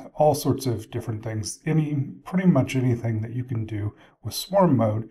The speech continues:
you can do in, uh, in this compose file, at least in terms of,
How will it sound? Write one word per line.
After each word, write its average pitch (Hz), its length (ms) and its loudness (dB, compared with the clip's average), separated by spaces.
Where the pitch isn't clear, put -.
you 131 180 4
can 123 220 2
do 107 440 -2
in, 101 480 -6
uh, 104 220 -6
in 110 200 -4
this 104 160 -8
compose 110 420 -6
file, 113 340 -6
at 127 60 -6
least 113 240 -2
in 107 80 -10
terms 113 280 -8
of, 104 200 -10